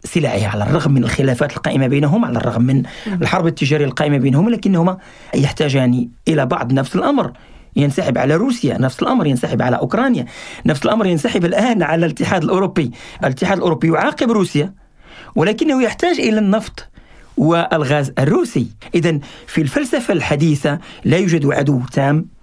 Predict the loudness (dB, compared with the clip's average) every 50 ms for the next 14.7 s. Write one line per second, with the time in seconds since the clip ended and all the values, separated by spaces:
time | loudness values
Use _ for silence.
0 | -8 -6 -4 -4 -4 -2 0 0 0 0 0 0 0 0 0 0 -2 -2 -2 0
1 | 0 0 0 -2 0 0 0 0 0 0 0 0 0 0 0 -2 -2 -2 -2 -2
2 | 0 0 0 -2 -2 -2 -2 0 0 0 -2 -2 -4 -4 -2 -2 -4 -4 -4 -4
3 | -6 -2 -2 0 0 0 -2 -4 -8 -14 -20 -20 -20 -20 -20 -12 -4 -2 -2 0
4 | 0 0 0 0 0 0 0 0 0 0 2 0 0 0 -2 -6 -12 -20 -20 -20
5 | -20 -20 -20 -20 -14 -8 -8 -6 -2 -2 -2 0 0 0 -2 -2 -2 -4 -2 -2
6 | -2 0 0 0 0 -2 -4 -2 -2 0 0 0 0 2 0 0 0 0 -2 -4
7 | -6 -8 -8 -4 -4 -2 -2 -2 0 2 2 2 2 0 -2 -4 -4 -6 -8 -10
8 | -14 -18 -18 -18 -12 -6 -4 -4 0 0 0 0 0 0 0 0 -2 -2 -2 -2
9 | 0 2 2 0 0 -2 -6 -12 -20 -20 -10 -4 -4 -2 0 0 0 0 0 0
10 | 0 0 -2 -4 -4 -2 0 2 2 2 2 0 0 -2 -4 -4 -4 -2 0 0
11 | 0 0 0 2 2 2 4 4 4 4 2 2 0 -2 -4 -4 -8 -18 -20 -10
12 | -4 -2 -2 0 0 0 2 2 2 0 -2 -2 -6 -4 -2 0 0 2 0 0
13 | -4 -6 -12 -16 -6 -2 0 2 2 2 0 0 0 2 2 2 2 2 2 2
14 | 2 2 0 0 -2 -2 0 -2 -2 -4 -4 -10 -16